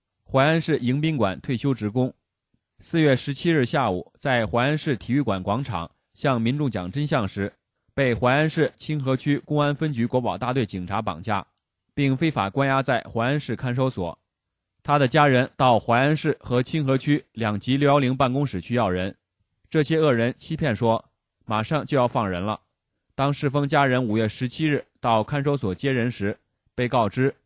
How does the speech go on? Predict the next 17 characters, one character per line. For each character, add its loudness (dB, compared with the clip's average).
世 -2
丰 0
已 -2
被 2
送 -2
往 -2
江 -2
苏 -4
女 0
子 -8
劳 -4
教 0
所。 -8
这 2
是 0
世 0
丰 0